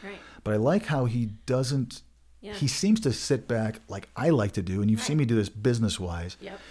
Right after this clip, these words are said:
Speaker 2: Seems to sit back and listen to stuff and then say, "Okay,
Speaker 1: Hmm.
Speaker 2: here's what I think about that."
Speaker 1: <laughs> Yeah.
Speaker 2: As opposed just to, blah, blah, blah, you know,
Speaker 1: Yeah.
Speaker 2: regurgitating, which I don't like.
Speaker 1: Yeah.
Speaker 2: So, I mean, and I was listening to his stuff because someone said, "You really should listen to," not that I'm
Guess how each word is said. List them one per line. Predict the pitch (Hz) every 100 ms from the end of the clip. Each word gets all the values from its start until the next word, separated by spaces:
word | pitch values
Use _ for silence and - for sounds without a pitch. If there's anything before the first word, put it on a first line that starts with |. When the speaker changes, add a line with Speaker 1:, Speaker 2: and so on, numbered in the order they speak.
| -
Speaker 2:
Seems | - 185
to | 175
sit | - 135
back | - 113 107 -
and | 98 90
listen | 98 117 120 117
to | 104
stuff | 101 - 101 92
and | - 101
then | 107 107
say, | 104 104 95 95 _ - - - - -
"Okay, | 107 95
Speaker 1:
Hmm. |
Speaker 2:
here's | 113 120
what | 120
I | 95
think | - -
about | - -
that." | - - -
Speaker 1:
<laughs> |
Yeah. | 262 202
Speaker 2:
As | 117
opposed | 110 131 110
just | 110
to, | 120
blah, | 101 302
blah, | 294 254
blah, | 240 -
you | 117
know, | 107
Speaker 1:
Yeah. | 104 101
Speaker 2:
regurgitating, | 113 107 101 101 87
which | 90 104
I | 101
don't | 90
like. | 98 78 - -
Speaker 1:
Yeah. | - - -
Speaker 2:
So, | - 151
I | 147
mean, | 151 143
and | 135
I | 170
was | 156 151
listening | 233 156 123
to |
his | 107
stuff | - 113
because | 110 107
someone | - 127
said, | 110 120 107 -
"You | 120 117
really | 127 127
should | 110 120 110
listen | 110 110 110 104
to," | -
not | 147 127
that |
I'm | 107 98